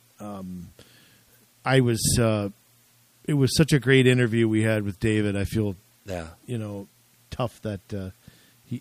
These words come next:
Speaker 1: th-, that he didn't win. So, but, you know, he did work very hard, and, um, I'm just, uh, I'm, I'm saddened that, uh, he didn't get across the finish line.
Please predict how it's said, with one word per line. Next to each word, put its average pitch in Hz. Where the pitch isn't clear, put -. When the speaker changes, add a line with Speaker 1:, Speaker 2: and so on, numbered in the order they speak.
Speaker 1:
th-, 113
that 117
he 110
didn't 104
win. 107
So, 95
but, 98
you 113
know, 98
he 160
did 165
work 156
very 156
hard, 143
and, 107
um, 95
I'm 104
just, -
uh, 92
I'm, 98
I'm 104
saddened 98
that, 85
uh, 95
he 117
didn't 98
get 95
across 87
the -
finish 78
line. 71